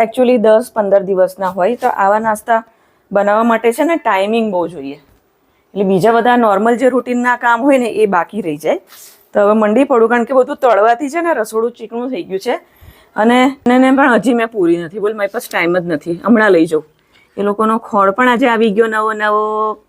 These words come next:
મને આજે હાથ ફેરવાનો બિલકુલ ટાઇમ નથી, કાલે તો હું હિંચકે પણ બેઠી હતી.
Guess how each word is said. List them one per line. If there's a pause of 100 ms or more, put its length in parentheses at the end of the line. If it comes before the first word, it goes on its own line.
(800)
મને
આજે
હાથ
ફેરવાનો
બિલકુલ
ટાઇમ
નથી,
કાલે
તો
હું
હિંચકે
પણ
બેઠી
હતી.